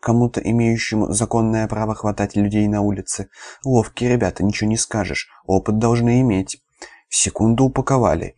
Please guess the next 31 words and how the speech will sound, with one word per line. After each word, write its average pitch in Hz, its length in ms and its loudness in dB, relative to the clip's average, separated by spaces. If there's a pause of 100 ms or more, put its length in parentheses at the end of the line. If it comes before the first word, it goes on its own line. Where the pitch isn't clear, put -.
(100)
и 98 80 -2
наблюдатель 95 640 2
на 123 180 2
экране 123 320 -2
сейчас 110 420 -4 (180)
видит 98 340 0
несущийся 110 640 -2
вазок. 110 540 -2 (340)
Вот 110 200 6
что - 160 -2
тут 113 160 0
можно 92 300 2
поделать? 92 600 -2 (160)
Неужели 107 540 4
Аболин 98 500 4
мерзавец? 107 680 0 (600)
Прошло 107 520 -2
минут 117 460 2
десять, 101 680 -2 (180)
потом 120 360 0
вазок, 104 400 0
чувствуется, 117 640 -2
замедлил 98 540 0
ход, 127 300 -4 (160)
а - 120 -12
там 104 200 2
и 113 120 -2
вовсе 107 360 0
остановился. 90 760 -4 (340)
Дверца 92 480 0
распахнулась, 107 760 -2